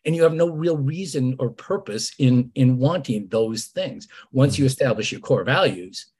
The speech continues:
now you have a base. Now you're putting a bottom on that want bucket. And whatever those, those core values are, and they do change through life, you may not completely, you know, be done with those core values. They might have taken a secondary role, some of them.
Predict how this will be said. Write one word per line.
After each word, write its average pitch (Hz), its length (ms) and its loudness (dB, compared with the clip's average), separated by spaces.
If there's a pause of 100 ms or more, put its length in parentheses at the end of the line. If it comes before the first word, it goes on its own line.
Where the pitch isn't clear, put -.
(280)
now 139 240 2
you 165 160 2
have 110 140 -2
a 90 40 -6
base. - 560 -4 (240)
Now 131 140 2
you're 165 140 2
putting 131 180 2
a 98 60 -4
bottom 107 420 -4
on 90 140 -10
that 85 200 -12
want 98 300 -6
bucket. - 420 -10 (240)
And 101 420 -4
whatever 127 340 4
those, 147 360 8
those 123 260 -2
core 135 220 0
values 127 440 0
are, 120 120 0
and 127 220 0
they 139 120 2
do 185 180 -4
change 175 400 -6
through 156 140 -4
life, 160 520 -4 (160)
you 208 140 2
may 214 160 6
not 185 300 2
completely, 139 640 2 (160)
you 135 100 4
know, 110 220 0 (360)
be 131 120 2
done 143 320 4
with 123 160 4
those 98 200 -4
core 107 200 -4
values. 110 320 2
They 123 80 2
might 120 240 4
have 110 80 -6
taken 131 260 0
a 104 60 -4
secondary 117 720 -2
role, 101 280 -4
some 120 320 -2
of 110 140 -2
them. 104 260 -10